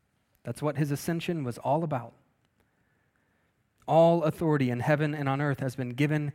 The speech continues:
to me," he says. He has built a tower into the heavens and ascended to a place of authority over all the nations.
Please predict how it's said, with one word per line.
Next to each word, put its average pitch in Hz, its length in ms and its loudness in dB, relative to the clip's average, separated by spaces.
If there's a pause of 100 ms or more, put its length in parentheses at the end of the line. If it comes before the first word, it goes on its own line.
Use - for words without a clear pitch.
(140)
to 139 100 0
me," 139 540 -2
he 117 120 -10
says. - 440 -20 (2000)
He 160 200 2
has 170 160 4
built 139 300 0
a 135 100 0
tower 131 420 -4
into 165 340 -4
the 185 100 0
heavens 113 440 -8 (240)
and 120 100 -6
ascended 175 520 -4
to 131 160 -6
a 113 40 -8
place 151 380 -2
of - 160 -10
authority 156 520 -4
over 117 260 -8
all 165 300 -2
the 196 100 -4
nations. - 640 -6